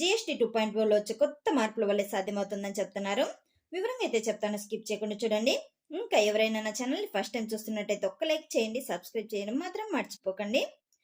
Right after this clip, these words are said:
ఇంకా జీఎస్టీ టూ పాయింట్ ఓలో కొన్ని వస్తువులపై రేట్లు తగ్గబోతున్నాయి. ఇది మార్పు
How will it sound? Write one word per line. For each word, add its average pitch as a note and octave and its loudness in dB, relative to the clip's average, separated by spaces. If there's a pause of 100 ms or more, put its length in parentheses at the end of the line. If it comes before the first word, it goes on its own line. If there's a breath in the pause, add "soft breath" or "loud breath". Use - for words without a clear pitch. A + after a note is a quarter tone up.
(360)
ఇంకా D4+ 4
జీఎస్టీ G#4 4
టూ A3 4
పాయింట్ G#3+ 4
ఓలో G3 6
కొన్ని D#4+ 4
వస్తువులపై E4+ 2
రేట్లు G#3 0
తగ్గబోతున్నాయి. G#3 2 (520 soft breath)
ఇది D4 4
మార్పు D#4 0